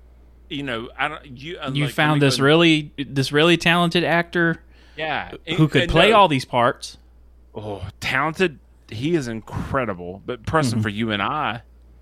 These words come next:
Speaker 1: and I think most people, yeah,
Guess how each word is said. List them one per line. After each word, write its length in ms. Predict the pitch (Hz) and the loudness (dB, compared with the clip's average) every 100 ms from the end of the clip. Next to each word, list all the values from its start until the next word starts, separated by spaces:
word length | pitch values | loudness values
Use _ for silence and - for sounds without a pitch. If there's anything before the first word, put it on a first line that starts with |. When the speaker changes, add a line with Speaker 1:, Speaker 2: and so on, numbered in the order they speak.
| - 127 | -14 -8
Speaker 1:
and 60 | |
I 40 | 123 | -8
think 180 | 165 | -6
most 220 | 151 151 147 | -6 -6 -4
people, 460 | 113 104 95 117 - _ _ _ _ _ _ - - - _ _ - - - - - | -6 -6 -12 -12 -20 _ _ _ _ _ _ -20 -20 -20 _ _ -20 -20 -20 -20 -12
yeah, 360 | 165 165 117 | -6 -4 -4